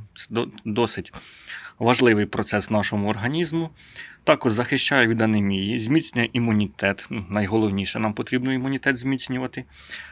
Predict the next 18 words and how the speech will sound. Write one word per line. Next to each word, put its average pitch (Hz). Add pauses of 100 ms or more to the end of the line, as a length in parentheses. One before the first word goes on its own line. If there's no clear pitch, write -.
(140)
Також 139
виводить 117
з 113
організму 117
різноманітні 123
шлаки, 101 (720)
солі 151
та 131
токсини. 104
Це 98
також 139
дуже 110
важливо, 104
все 113
з 104
організму 104 (380)
непотрібне 135
виводити. 101